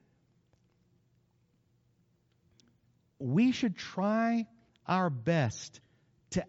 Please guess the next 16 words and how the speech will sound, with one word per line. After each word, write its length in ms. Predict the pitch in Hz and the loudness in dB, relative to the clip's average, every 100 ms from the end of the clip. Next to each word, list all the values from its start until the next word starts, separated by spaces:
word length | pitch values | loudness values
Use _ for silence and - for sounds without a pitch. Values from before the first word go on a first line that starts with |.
| - | 2
outserve 920 | 151 185 - - - 151 131 107 - | 2 2 -2 -12 -2 0 0 -2 -6
one 260 | 113 113 | 0 2
another 460 | 110 104 98 104 101 - - | 2 0 0 -4 -6 -12 -4
in 100 | 104 | -2
our 80 | |
marriages. 500 | 101 101 95 92 104 - _ _ _ _ - | 0 -2 -4 -10 -18 -20 _ _ _ _ 2
I 80 | 170 | 4
mean 200 | 240 214 | 6 4
that. 120 | 104 - _ _ _ _ _ _ | 0 -8 _ _ _ _ _ _
We 80 | - | 0
should 140 | 196 | 2
get 100 | 208 | 4
up 140 | 220 - | 4 2
today 220 | 175 214 | 2 2
and 120 | 196 | 2
say, 200 | 175 127 | 2 -2